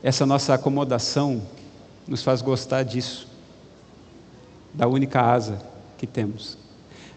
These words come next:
Essa nossa acomodação nos faz pensar que bater o ponto aqui, nessa única asa,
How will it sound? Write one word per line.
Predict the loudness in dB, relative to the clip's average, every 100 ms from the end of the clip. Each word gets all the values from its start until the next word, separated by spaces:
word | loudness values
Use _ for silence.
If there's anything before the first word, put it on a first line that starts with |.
| -2
Essa | 4
nossa | 4 6 4
acomodação | 4 4 4 4 4 4 4
nos | 4
faz | 2 0
pensar | 2 -2 4 4 4
que | 2 -2 -2 -14 -18 -20 -20 -20 -4
bater | 2 4 4 2
o |
ponto | 4 4 4 2
aqui, | 2 2 2 -2 -14 -16 -10
nessa | 0 0 2 2 0
única | 0 2 2 4
asa, | 6 6 4 -4